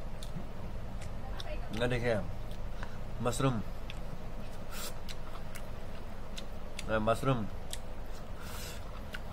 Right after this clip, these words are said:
मशरूम बहुत बढ़िया है। मशरूम, मशरूम इतना tasty है दोस्तों, क्या बोलेगा।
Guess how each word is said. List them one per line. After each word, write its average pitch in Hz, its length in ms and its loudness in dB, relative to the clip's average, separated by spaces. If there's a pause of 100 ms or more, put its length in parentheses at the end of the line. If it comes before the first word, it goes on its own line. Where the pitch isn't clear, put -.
(1700)
मशरूम 139 380 10 (400)
बहुत 120 280 6
बढ़िया 131 320 10
है। 110 120 4 (2250)
मशरूम, 135 360 6
मशरूम 160 320 10 (2250)
इतना 156 320 12
tasty 175 380 12
है 160 120 12
दोस्तों, 139 380 12 (1120)
क्या 180 180 12
बोलेगा। 143 440 12